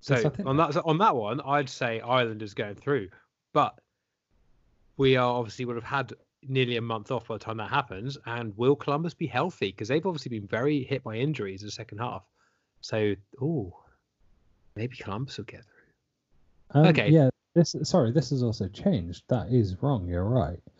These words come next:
Speaker 2: So it'd actually be Carolina versus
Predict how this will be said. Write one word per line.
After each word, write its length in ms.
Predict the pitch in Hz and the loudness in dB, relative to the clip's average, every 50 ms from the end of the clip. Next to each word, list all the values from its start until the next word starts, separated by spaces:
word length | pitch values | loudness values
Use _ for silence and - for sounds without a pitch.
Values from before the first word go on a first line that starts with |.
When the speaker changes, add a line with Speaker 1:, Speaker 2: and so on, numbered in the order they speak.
| - _ _ _ | -20 _ _ _
Speaker 2:
So 120 | - 123 | 2 4
it'd 120 | 120 131 143 | 6 6 6
actually 300 | 139 - - 143 123 117 | 4 2 2 2 2 2
be 40 | 117 - | 2 2
Carolina 920 | - - 139 135 127 123 127 127 127 123 120 117 110 107 101 92 73 - - - - | 2 6 6 8 8 8 8 6 6 6 4 4 2 2 2 0 -2 -6 -8 -6 -4
versus 1300 | 120 110 101 107 110 104 104 98 98 - - 107 98 95 95 92 90 90 90 - - - - - - | -4 -2 2 2 4 4 4 2 0 -2 -4 -2 0 2 2 2 2 0 -2 -4 -8 -10 -12 -12 -16